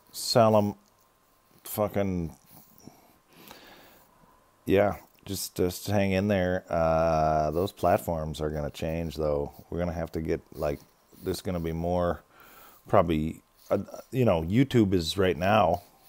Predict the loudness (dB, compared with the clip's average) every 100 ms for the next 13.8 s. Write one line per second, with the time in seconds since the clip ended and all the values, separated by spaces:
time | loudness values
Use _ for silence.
0 | -20 _ -20 -20 -20 -20 -20 _ _ -2
1 | 4 4 4 2 2 2 2 0 0 2
2 | 4 4 2 -4 -4 -2 -2 -6 -8 -10
3 | _ _ -6 -6 -6 -4 -2 -2 -2 -6
4 | -4 -6 -8 -10 -8 -6 -6 -2 2 2
5 | 0 -2 -6 -2 0 0 -2 -2 -4 -4
6 | -2 -2 0 0 0 0 2 4 4 2
7 | -2 -4 -6 -2 0 2 0 -4 _ -20
8 | -20 -20 -20 -20 -20 _ _ -4 -2 0
9 | 0 0 -2 0 -2 -2 -2 -6 -18 -20
10 | -4 -2 -2 -4 _ 0 2 6 6 10
11 | 12 12 12 10 0 -10 -20 -20 -20 -20
12 | _ _ _ _ _ _ -20 -20 -10 -10
13 | -10 -18 -4 0 4 4 4 2